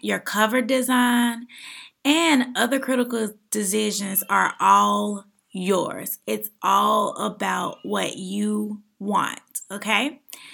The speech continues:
So with that being said, let's talk about a lot of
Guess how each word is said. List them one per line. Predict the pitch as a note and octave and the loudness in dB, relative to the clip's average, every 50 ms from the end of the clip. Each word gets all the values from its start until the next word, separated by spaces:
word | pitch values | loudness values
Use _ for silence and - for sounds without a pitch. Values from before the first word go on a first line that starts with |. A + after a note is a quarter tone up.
| - - - - - | -20 -20 -20 -20 -16
So | - - - - D4 C#4 C4+ C4 C4 C4 C4 C4 - F#3 | -12 -6 0 2 4 4 4 4 4 2 2 0 -2 2
with | A3+ C#4+ C#4 C#4 - | 4 4 4 4 4
that | C4+ B3+ C#4 C#4 | 4 4 4 4
being | C#4 D4 C#4+ D#4 E4 D#4+ | 4 4 4 4 2 0
said, | - - A#3+ G#3+ G3+ G3+ G#3 G#3 G#3+ G3+ | -2 -2 0 0 0 0 0 -2 -2 -2
let's | G3 A#3+ C4+ C#4+ C#4 C#4 | -2 2 2 2 2 2
talk | - C#4+ D4+ D4 | 0 0 0 0
about | - D4 C#4+ A#3 A#3 A#3 A3+ - - | 0 -2 -2 -2 -2 -2 -2 -4 -4
a | G#3+ G#3+ | -6 -6
lot | G3+ G3 G3+ G3 G3 G3+ G#3 - - | -6 -6 -6 -4 -4 -4 -4 -4 -8
of | G3 G3 G3 G3 F#3+ F#3+ - | -8 -6 -6 -6 -8 -10 -12